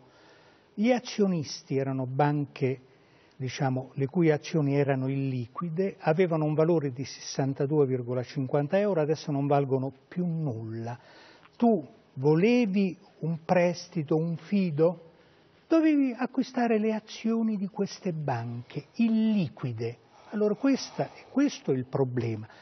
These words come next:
Cosa faceva la Consob? Cosa faceva la Banca d'Italia?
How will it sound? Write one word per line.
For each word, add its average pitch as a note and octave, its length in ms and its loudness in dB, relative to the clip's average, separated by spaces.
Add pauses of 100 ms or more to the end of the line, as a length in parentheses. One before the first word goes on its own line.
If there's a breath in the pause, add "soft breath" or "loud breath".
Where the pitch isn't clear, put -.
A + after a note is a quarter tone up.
(120)
Cosa B3+ 240 2
faceva D#3 300 2
la B2+ 100 0
Consob? G#3+ 560 -2
Cosa - 260 -2
faceva E3 380 0
la C#3 100 4
Banca D3+ 360 0
d'Italia? G#3+ 800 2